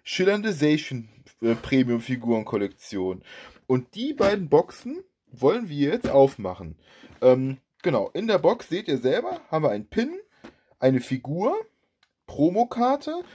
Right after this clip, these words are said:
dann sind es, glaub ich, noch Sleeves und elf Booster. Also da haben wir, also insgesamt mit beiden Boxen, ihr seht, der Inhalt ist dann identisch, halt nur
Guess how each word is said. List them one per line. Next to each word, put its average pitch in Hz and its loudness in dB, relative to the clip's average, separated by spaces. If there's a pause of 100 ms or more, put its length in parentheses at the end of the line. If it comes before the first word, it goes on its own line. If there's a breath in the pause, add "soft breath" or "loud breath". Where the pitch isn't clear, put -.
(100)
dann 143 4
sind 147 -2
es, 151 -4
glaub 151 0
ich, 139 4
noch 123 0
Sleeves 214 -4
und 330 -2 (460)
elf 247 4
Booster. 190 -6 (280)
Also 110 -4
da 127 -4
haben 196 -4
wir, 202 -4 (320 loud breath)
also 139 4
insgesamt 185 -4
mit 151 -4
beiden 190 2
Boxen, 165 2
ihr 147 -4
seht, 160 -4
der 143 2
Inhalt 165 0
ist 131 -8
dann 135 -4
identisch, 143 0
halt 131 0
nur 156 -2